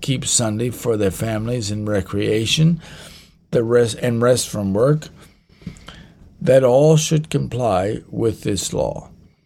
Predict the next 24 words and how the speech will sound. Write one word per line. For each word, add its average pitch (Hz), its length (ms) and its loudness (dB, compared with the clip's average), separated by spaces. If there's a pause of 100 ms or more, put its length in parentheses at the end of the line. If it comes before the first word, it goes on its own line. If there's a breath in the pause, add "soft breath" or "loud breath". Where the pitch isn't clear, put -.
(260 loud breath)
But 113 180 0
they 127 120 2
will 127 180 0
soon 175 320 2
find 139 360 -4
out 107 280 -2
that 104 240 -6
there 120 260 0
are 104 280 0
those 131 420 0
who 117 240 -8
keep 110 340 -8
another 95 460 -2
day, 143 600 0 (1040 soft breath)
that 123 300 0
keep 151 280 2
the 120 100 -4
Bible 117 420 -2
Sabbath. - 680 -6 (720)
And 123 200 -2
Sabbath 165 460 2
keepers 113 420 -4
will 127 200 -4
have 117 400 -4